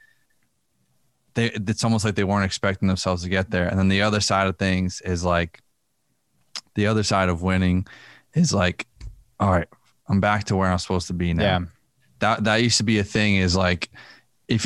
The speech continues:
Speaker 1: if you won, like, a huge game or something playing soccer growing up,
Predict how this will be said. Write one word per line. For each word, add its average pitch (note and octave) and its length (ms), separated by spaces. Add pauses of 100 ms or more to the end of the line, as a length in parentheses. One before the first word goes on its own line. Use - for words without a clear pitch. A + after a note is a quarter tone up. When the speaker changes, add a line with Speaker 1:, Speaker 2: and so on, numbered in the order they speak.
Speaker 1:
if A2+ 160
you A#2 140
won, A2 320
like, G#2 200
a G2+ 40
huge G#2+ 480
game G#2+ 320
or G2+ 60
something F#2+ 520 (100)
playing G2+ 240
soccer G2 400
growing F#2 280
up, F#2 180